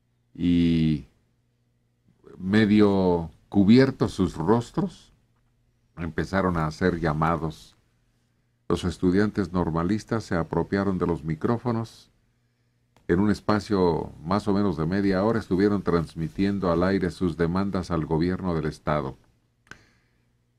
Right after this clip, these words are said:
Y lamentaron la muerte del trabajador, pero reiteraron que continuarán sus acciones de protesta para que se emprenda una investigación en torno al caso. Pues esto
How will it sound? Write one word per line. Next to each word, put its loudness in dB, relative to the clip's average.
Y 4
lamentaron 2
la 2
muerte 0
del 2
trabajador, 0
pero 2
reiteraron 2
que -4
continuarán 0
sus -4
acciones -2
de 2
protesta -2
para -2
que 0
se -2
emprenda 2
una 2
investigación -2
en -4
torno 0
al -2
caso. -2
Pues 4
esto 0